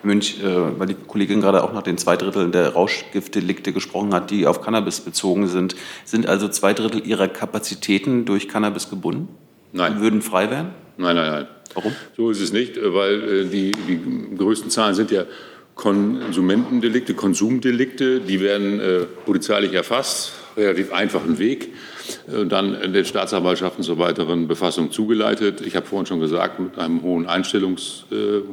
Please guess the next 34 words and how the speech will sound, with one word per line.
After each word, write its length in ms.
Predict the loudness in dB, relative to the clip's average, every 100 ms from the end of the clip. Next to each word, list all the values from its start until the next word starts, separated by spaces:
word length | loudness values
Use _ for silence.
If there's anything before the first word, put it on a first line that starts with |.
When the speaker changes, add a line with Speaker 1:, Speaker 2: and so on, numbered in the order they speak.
| -6
Speaker 2:
Anteil 560 | -2 0 2 4 4 2 -4 -14 -10 -4
bei 160 | -2
Wiederholungstätern 1040 | 2 2 2 2 0 0 -2 0 2 2 2
oder 240 | 0 0
größeren 420 | 2 0 0 0
Mengen, 300 | 2 2 0
auch 240 | 0 -2 -2
mit 100 | -6
Strafbefehlen, 720 | -2 -2 0 -4 0 2 2
selten 320 | 2 2 2
mit 140 | 0 0
Verurteilung. 600 | 0 0 -2 -2 -2 -2
Das 160 | -4
ist, 200 | -6 -2
äh, 120 | 0 0
die 120 | -2
Praxis. 540 | -2 -4 -2 -4 -4 -8 -14 -12 -14 -4
Das 160 | -2
bedeutet, 440 | 0 2 2 2 2
das 160 | 2
Justizsystem 1000 | 0 0 0 -2 0 -2 0 0 2 -2 -6 -2
reagiert 460 | 2 2 2 0 0
schon 220 | 2 0
flexibel 640 | 2 0 0 0 0 0
darauf 300 | 0 0 0
und 80 | 2
nicht 160 | 2 2
jedes 240 | 0 0
Delikt, 400 | 2 2 0 -6 -16 -16 -14 -12 -10
äh, 80 | -2
verursacht 640 | 2 4 6 4 0 -8 -6 0
den 120 | 0
gleichen 460 | 2 0 0 0 2
Aufwand. 600 | 2 2 0 -2 -6